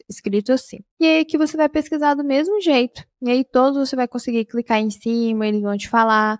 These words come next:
Aqui vai ter o preview, né, pra você ver como é que é, como é que ele fica, é, quando ele já tá instalado, mais informações, às vezes tem tutoriais, né? Então você consegue vir aqui do mesmo jeito. Você baixa ele por aqui, se você quiser, faz o download.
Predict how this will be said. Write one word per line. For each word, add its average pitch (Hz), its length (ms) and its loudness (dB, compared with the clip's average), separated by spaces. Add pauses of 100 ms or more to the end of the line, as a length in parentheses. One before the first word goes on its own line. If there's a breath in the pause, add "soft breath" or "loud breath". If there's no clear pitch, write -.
Aqui 214 200 -2
vai 220 140 0
ter 220 120 -2
o 214 60 -2
preview, 226 540 -2
né, 226 180 0
pra 220 160 -4
você 208 320 -4
ver 214 340 0
como 202 200 -6
é 202 80 -2
que 202 180 -4
é, 208 440 2
como 202 120 -8
é 185 40 -10
que 202 80 -6
ele 202 120 -2
fica, 202 680 -4 (180)
é, 190 360 0
quando 190 220 -6
ele 190 120 0
já 196 140 -2
tá 196 140 -4
instalado, 202 800 0
mais 196 240 -2
informações, 202 840 -2
às 196 140 -2
vezes 196 180 -4
tem 208 180 -6
tutoriais, 214 920 0
né? 220 200 2 (200)
Então 220 180 2
você 226 240 -2
consegue 226 440 -2
vir 226 140 0
aqui 311 240 0 (360)
do 247 100 0
mesmo 349 320 2
jeito. 220 320 2
Você 277 160 0
baixa 269 520 2
ele 240 300 2
por 233 200 -2
aqui, 226 420 -2
se - 80 -16
você 233 220 -4
quiser, 202 520 0 (520)
faz 214 240 2
o 233 60 -4
download. 214 600 -2